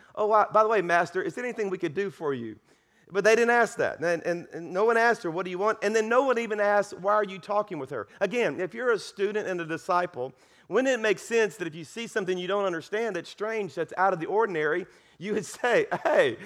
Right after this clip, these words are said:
what are you doing?" And tell, maybe, you know, "We don't get it, so ex-, explain this to us a little bit." But they didn't ask that. They didn't ask that. They weren't thinking about him. They were thinking about themselves. And in the next verse, he says, "Then leaving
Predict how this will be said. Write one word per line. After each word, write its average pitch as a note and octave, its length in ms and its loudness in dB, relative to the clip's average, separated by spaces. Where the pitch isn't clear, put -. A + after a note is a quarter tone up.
what A#3+ 260 4
are C#4 40 0
you B3+ 140 -2
doing?" A#3 340 2
And F#3+ 140 -2
tell, - 320 -2
maybe, G#3 240 -2
you G3+ 80 0
know, F#3 100 0
"We G3 120 0
don't B3+ 180 0
get G3 160 2
it, G3+ 100 4
so G3+ 140 -2
ex-, - 180 -10
explain A#3+ 500 -4
this D#3 240 0
to E3+ 160 -4
us D3 140 -8
a D#3+ 60 -12
little D3+ 180 -6
bit." F3 200 -4
But G3 80 -4
they A3 100 4
didn't A3+ 160 2
ask G3 240 0
that. D3 260 -4
They F3 80 -2
didn't G3 140 -2
ask F3+ 220 -4
that. E3+ 260 -4
They F3 100 2
weren't G3+ 220 0
thinking G#3+ 440 -4
about D#3+ 360 2
him. E3 440 -4
They D#3+ 120 4
were G3 120 2
thinking F#3 360 0
about E3 280 2
themselves. - 840 -8
And F3 160 0
in F3+ 120 0
the F3 80 -2
next G3+ 240 0
verse, A3 260 4
he F#3 80 -8
says, E3+ 240 0
"Then F3+ 260 0
leaving B3 500 -2